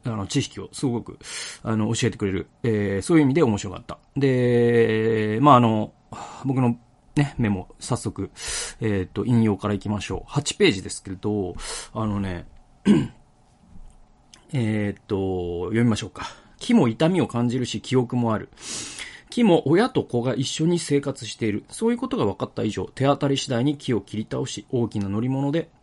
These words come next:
樹木の間を走り回る気にはとてもなれなくなった。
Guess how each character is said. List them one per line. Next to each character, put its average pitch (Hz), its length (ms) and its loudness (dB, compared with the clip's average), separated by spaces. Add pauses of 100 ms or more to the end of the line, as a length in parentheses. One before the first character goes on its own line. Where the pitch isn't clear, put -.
樹 135 160 2
木 123 240 2
の 101 140 -2
間 135 240 0
を 131 60 0
走 - 240 -6
り 160 60 0
回 165 200 0
る 147 60 -2
気 135 120 -6
に 135 80 -2
は 117 60 -4
と 131 140 -6
て - 120 -6
も 180 120 -2
な 180 140 -4
れ 185 80 -4
な 180 100 -4
く 127 80 -10
な 110 60 -6
っ - 80 -14
た。 - 100 -18